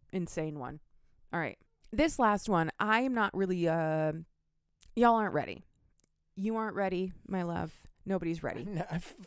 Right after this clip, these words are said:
Speaker 2: f-, it was seventy-six episodes. I ain't ready for shit
Speaker 1: Nobody's ready
Speaker 2: somehow.
Speaker 1: for shit. Yep. So this, thank you so much to Unfortunate Reads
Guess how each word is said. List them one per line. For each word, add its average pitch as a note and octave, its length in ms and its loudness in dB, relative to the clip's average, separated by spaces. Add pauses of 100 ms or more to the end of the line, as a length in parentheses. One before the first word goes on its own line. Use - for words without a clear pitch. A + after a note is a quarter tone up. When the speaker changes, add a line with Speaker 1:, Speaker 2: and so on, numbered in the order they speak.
Speaker 2:
f-, F5+ 160 -6
it A3 200 -14
was F3 100 -10
seventy-six D4 760 0
episodes. C3 540 -2
I E3 120 -2
ain't G#3+ 100 -6
ready D#3 180 0
for A2+ 160 -10
shit - 320 -8
Speaker 1:
Nobody's C3 320 2
ready E3+ 100 0
Speaker 2:
somehow. G#2+ 240 -4
Speaker 1:
for F#2+ 60 -8
shit. C#3+ 220 -4 (180)
Yep. E3 280 -2 (120)
So G3+ 340 -4 (120)
this, A3+ 580 -4 (1160)
thank B3 240 0
you A#3+ 80 -4
so B3 180 -4
much A3 220 -6
to A#3 100 -6
Unfortunate G#3+ 580 -6
Reads G3 520 -8